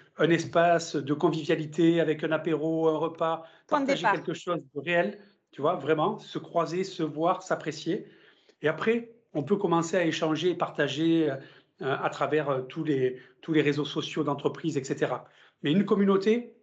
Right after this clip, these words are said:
Speaker 1: il faut à un moment donné qu'elle se voit, que les gens se touchent, se comprennent, s'entendent, arrivent à partager quelque chose qui va au-delà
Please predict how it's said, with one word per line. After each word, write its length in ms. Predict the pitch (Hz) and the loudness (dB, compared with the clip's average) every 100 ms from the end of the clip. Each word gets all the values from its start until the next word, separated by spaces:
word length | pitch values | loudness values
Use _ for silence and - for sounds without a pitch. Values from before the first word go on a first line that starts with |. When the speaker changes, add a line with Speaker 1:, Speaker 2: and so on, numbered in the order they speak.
| _ | _
Speaker 1:
il 80 | 165 | -8
faut 120 | - | 0
à 40 | 196 | 2
un 20 | |
moment 200 | 185 175 | 4 2
donné 220 | 175 185 | 2 0
qu'elle 180 | 202 160 | 0 -2
se 160 | - 151 | -2 -4
voit, 480 | 135 175 165 - - | 0 2 2 -2 -8
que 80 | 139 | -6
les 80 | |
gens 160 | 139 151 | -2 -2
se 120 | 151 | -2
touchent, 400 | 151 190 165 - | -6 -4 -6 -6
se 100 | - | -6
comprennent, 520 | - 156 - 180 156 - - - | -2 -2 0 0 0 -4 -18 -6
s'entendent, 540 | - 156 175 165 147 - _ | -2 0 2 0 -2 -12 _
arrivent 240 | - 151 180 | -4 -2 -2
à 60 | |
partager 420 | 160 175 190 156 180 | -2 -2 -2 -2 -4
quelque 220 | 156 156 | -4 -6
chose 380 | - 190 196 - - _ _ _ | 0 0 0 -8 -20 _ _ _
qui 120 | - 160 | -10 -4
va 200 | 190 - | -2 2
au-delà 560 | 214 202 190 208 - | 2 4 2 0 -4